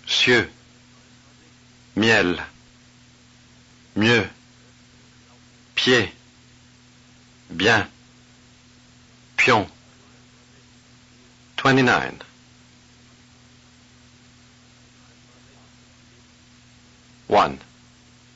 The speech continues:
Piller. Two. Pied. Thirty.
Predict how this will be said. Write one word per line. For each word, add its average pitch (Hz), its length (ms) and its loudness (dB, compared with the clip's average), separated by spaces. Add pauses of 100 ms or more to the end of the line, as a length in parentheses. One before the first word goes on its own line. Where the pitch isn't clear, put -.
(260)
Piller. 113 420 0 (1120)
Two. - 220 -2 (1000)
Pied. - 320 0 (2500)
Thirty. 95 480 0